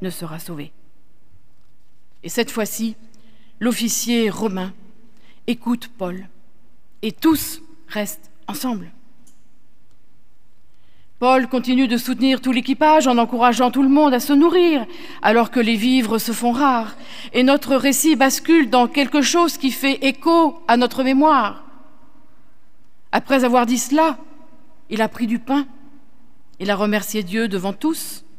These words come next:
puis il l'a rompu et le mangea. Alors tous reprirent courage et eurent aussi à manger.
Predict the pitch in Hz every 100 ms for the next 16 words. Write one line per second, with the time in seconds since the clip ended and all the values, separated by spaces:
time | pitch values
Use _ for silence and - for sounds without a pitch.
0 | - - - - 190 196 190 190 185 202
1 | - 277 285 - - - - 190 190 185
2 | 190 240 269 - - - - - - -
3 | - - - - - - - 233 254 -
4 | 370 359 - - - - 247 - 294 277
5 | - 277 277 277 - - - 254 247 -
6 | - - - - - - 269 262 - 233
7 | - 226 208 - - - - - - -
8 | - - - - 202 196 185 180